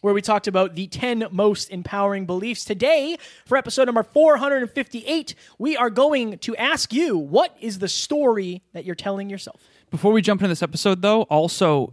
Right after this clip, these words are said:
Speaker 2: if you did listen to the Most Empowering Beliefs live mastermind, we actually created a P D F that goes with that. And everyone who attended the mastermind will be receiving a D M from me, uh, of that.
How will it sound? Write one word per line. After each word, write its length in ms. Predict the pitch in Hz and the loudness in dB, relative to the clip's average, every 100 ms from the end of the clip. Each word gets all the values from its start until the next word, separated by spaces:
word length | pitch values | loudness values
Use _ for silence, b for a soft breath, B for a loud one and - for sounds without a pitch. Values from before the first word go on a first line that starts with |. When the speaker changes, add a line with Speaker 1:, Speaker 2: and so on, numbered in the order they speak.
| - | -2
Speaker 2:
if 200 | 156 - | -2 0
you 100 | 160 | -2
did 240 | 135 151 | 0 -2
listen 360 | 151 147 165 147 | -2 -6 -4 -4
to 120 | 156 | -6
the 240 | 143 143 135 | -4 -4 -2
Most 260 | 139 143 | -4 -4
Empowering 380 | 139 139 139 135 | -8 -6 -6 -6
Beliefs 540 | 123 127 135 - - - | -10 -12 -12 -12 -14 -12
live 300 | 135 131 127 | -8 -6 -6
mastermind, 580 | 120 127 160 151 165 | -10 -8 -4 -4 -2
we 140 | 139 135 | -4 -4
actually 260 | 147 - | -6 -8
created 460 | 151 - 143 143 131 | -12 -8 -6 -4 -6
a 40 | |
P 200 | 123 - | -10 -12
D 180 | 135 131 | -10 -8
F 300 | 131 - - b b b - | -8 -10 -18 b b b -10
that 180 | 131 | -8
goes 280 | 131 135 131 | -4 -4 -6
with 260 | 127 131 - | -8 -10 -4
that. 300 | 160 214 - _ _ | -2 -2 -6 _ _
And 120 | 156 135 | -6 -4
everyone 360 | 147 156 151 | 0 0 2
who 100 | 156 | 0
attended 340 | 135 151 143 131 | -2 -6 -10 -8
the 60 | |
mastermind 560 | 131 135 - 156 151 135 | -8 -8 -8 -6 -6 -6
will 140 | 139 | -6
be 100 | 143 | -4
receiving 640 | 123 117 - 147 143 139 | -6 -8 -10 -8 -8 -8
a 40 | 127 | -10
D 240 | 135 131 | -12 -6
M 280 | 135 143 147 b b b b | -4 -4 -8 b b b b
from 280 | - 139 135 | -6 -4 -4
me, 400 | 135 131 131 - _ | -4 -6 -8 -14 _
uh, 340 | - 127 120 113 _ _ _ - | -12 -10 -10 -12 _ _ _ -2
of 300 | 170 156 139 | -2 -4 -8
that. 280 | 127 113 | -8 -10